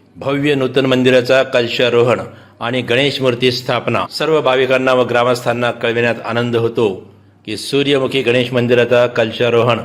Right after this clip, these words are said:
व गणेश मूर्तीची स्थापनेनिमित्त भव्य दिव्य कार्यक्रम आयोजित केला असून आपली उपस्थिती प्रार्थनीय आहे. कलशारोहण हरिभक्त परायण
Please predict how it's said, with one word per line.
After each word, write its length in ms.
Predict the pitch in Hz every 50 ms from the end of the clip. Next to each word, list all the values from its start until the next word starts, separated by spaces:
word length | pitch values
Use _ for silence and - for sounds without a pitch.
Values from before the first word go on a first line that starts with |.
| - - - - - - - _ -
व 80 | 123
गणेश 400 | 113 98 117 120 135 139 127 127
मूर्तीची 480 | 127 127 123 120 123 127 117 117 127 123
स्थापनेनिमित्त 880 | 123 - - - 117 107 101 120 120 120 120 117 120 131 127 127 - 123 104 90 - - - - - - - - -
भव्य 360 | - 101 127 135 143 151 147
दिव्य 260 | 139 143 143 143 143 135
कार्यक्रम 500 | 135 139 131 131 127 131 135 131 139 131
आयोजित 280 | 123 123 123 127 127 127 127
केला 180 | 131 123 123 123
असून 300 | 120 117 131 127 110 98 - - - - -
आपली 600 | - 127 120 117 - 123 127 127 127 135 143 - -
उपस्थिती 520 | 117 104 123 123 120 - - 127 110 123 135
प्रार्थनीय 580 | 127 127 127 127 120 123 127 131 135 123 117
आहे. 260 | 117 104 - 95 101 92 82 - - - _ _
कलशारोहण 720 | 139 139 139 139 139 156 147 143 131 127 120 131 131 147 156 156 - - - - _ -
हरिभक्त 400 | 120 131 127 135 131 123 - 139
परायण 460 | 131 123 123 - 117 113 120 123 123